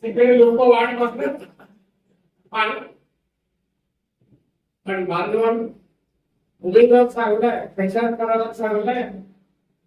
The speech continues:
त्याच्याबद्दल फार बोलू शकतो आपण, सांगू शकतो, विश्वास देऊ शकतो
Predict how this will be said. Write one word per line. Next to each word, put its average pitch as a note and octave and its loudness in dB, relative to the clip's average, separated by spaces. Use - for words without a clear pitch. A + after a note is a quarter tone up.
त्याच्याबद्दल A3+ 4
फार A#3 0
बोलू G#3+ 4
शकतो A#3+ -4
आपण, A#3 0
सांगू G3+ -2
शकतो, B3+ -2
विश्वास A#3 2
देऊ G3 4
शकतो A#3+ 0